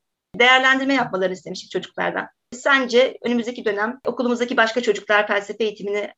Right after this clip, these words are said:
alsınlar mı? Nasıl anlatırsın onlara felsefeyi?" diye başkalarını anlatmak üzerinden bir soru sormuştuk. Mesela, e, çocukların karakterine göre,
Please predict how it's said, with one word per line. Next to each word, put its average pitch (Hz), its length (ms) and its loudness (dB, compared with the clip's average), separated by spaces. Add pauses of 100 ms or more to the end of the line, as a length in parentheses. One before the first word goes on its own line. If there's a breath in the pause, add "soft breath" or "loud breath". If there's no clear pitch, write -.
(100)
alsınlar 214 560 2
mı? 208 220 -6 (200)
Nasıl 269 260 0
anlatırsın 214 480 0
onlara 185 480 2
felsefeyi?" 190 540 0
diye 311 120 -4
başkalarını 269 480 2
anlatmak 247 320 -2
üzerinden 226 440 -2
bir 294 80 -6 (320)
soru 269 220 0
sormuştuk. 202 520 -4 (540 soft breath)
Mesela, 226 360 0
e, 190 180 -2
çocukların 262 400 -2
karakterine 262 440 2
göre, 220 180 -2